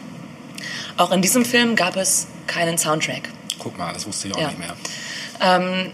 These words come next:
Speaker 1: er hat aber natürlich, wie wir es auch schon von Die Vögel kennen, mit Sounds gearbeitet.
Speaker 2: Ja.
Speaker 1: Und zwar mit, ähm, re-, realen beziehungsweise nachgestellten Sounds, Geräuschen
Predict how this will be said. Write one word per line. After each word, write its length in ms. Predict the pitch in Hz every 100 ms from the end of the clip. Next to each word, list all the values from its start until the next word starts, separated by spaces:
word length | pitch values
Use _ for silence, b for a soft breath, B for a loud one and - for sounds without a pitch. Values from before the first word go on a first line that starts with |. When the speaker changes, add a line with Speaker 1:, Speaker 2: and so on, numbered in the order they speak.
| -
Speaker 1:
er 100 | 170
hat 100 | 202
aber 260 | 185 175 -
natürlich, 640 | 170 156 226 240 262 262 165
wie 100 | 170
wir 60 |
es 80 | 165
auch 80 | 170
schon 120 | 180
von 140 | - 160
Die 80 |
Vögel 320 | 143 214 208 -
kennen, 640 | - 196 185 185 185 170
mit 120 | 165
Sounds 360 | - - 160 160
gearbeitet. 640 | 160 156 170 220 - 349
Speaker 2:
Ja. 220 | 95 101 90 -
Speaker 1:
Und 120 | 190 185
zwar 260 | - 185
mit, 480 | 185 185 180 - -
ähm, 600 | 190 170 170 170 175 170 175 - -
re-, 220 | 170 175 180 165
realen 540 | 175 165 175 220 262
beziehungsweise 480 | 196 - 202 185 165
nachgestellten 680 | 165 202 220 - 196 190 175
Sounds, 600 | - 180 185 190 - - -
Geräuschen 580 | 165 175 190 - 185